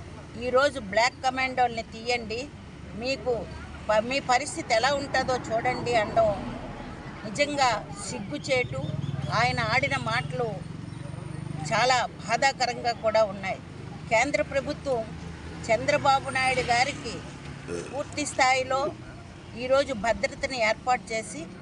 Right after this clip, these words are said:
బ్లాక్ కమాండోస్ని ఇచ్చారు. మీరు స్పీకర్గా మీ ఔన్నత్యాన్ని మీరు తగ్గించుకుంటూ మీరు ఈ విధంగా మాట్లాడటం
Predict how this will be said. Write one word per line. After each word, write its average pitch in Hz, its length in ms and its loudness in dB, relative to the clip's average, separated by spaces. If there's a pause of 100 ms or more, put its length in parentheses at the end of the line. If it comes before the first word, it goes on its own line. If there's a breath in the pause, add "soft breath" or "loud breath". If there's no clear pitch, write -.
(360)
బ్లాక్ 240 340 8
కమాండోస్ని 240 640 0
ఇచ్చారు. 202 440 0 (640)
మీరు 285 200 2
స్పీకర్గా 277 680 4 (1400)
మీ 285 180 6 (100)
ఔన్నత్యాన్ని 285 600 2
మీరు 247 220 -4 (140)
తగ్గించుకుంటూ 254 760 -2 (680)
మీరు 294 160 4
ఈ 262 140 0
విధంగా 285 440 4 (180)
మాట్లాడటం 240 720 2